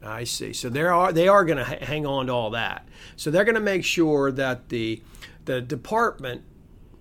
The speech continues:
the health and safety code has been amended so that those departments all keep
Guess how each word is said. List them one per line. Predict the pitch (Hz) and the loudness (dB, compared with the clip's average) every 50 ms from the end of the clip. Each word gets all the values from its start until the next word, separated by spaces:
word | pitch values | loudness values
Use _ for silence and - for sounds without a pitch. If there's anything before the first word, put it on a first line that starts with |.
| - - - - - - - - - | -20 -20 -20 -20 -20 -20 -20 -8 -6
the | 139 123 | -4 -2
health | 110 160 175 208 196 - - - - | 0 2 2 2 2 0 -4 -14 -14
and | - 139 | -8 -6
safety | - - 190 190 190 170 - - 143 | -2 0 4 4 4 4 2 -2 -6
code | - - 147 139 135 | -6 -4 -2 -2 0
has | 139 135 120 123 | -2 -2 -4 -4
been | - 147 151 | -4 -2 -2
amended | 175 185 196 202 196 180 147 135 123 | 0 0 0 0 0 0 -2 -4 -6
so | - - 156 143 | -4 -4 -2 -2
that | 139 135 120 - | -2 -4 -2 0
those | 160 175 185 180 165 | 2 2 2 2 2
departments | - - - - 190 185 180 - - 139 135 123 - - | -2 -6 -4 -2 -2 -2 -2 -2 -4 -6 -8 -8 -6 -4
all | 143 143 151 160 165 156 | 0 0 2 2 0 -2
keep | - - - 160 160 156 - | -6 -6 -4 -4 -4 -4 -6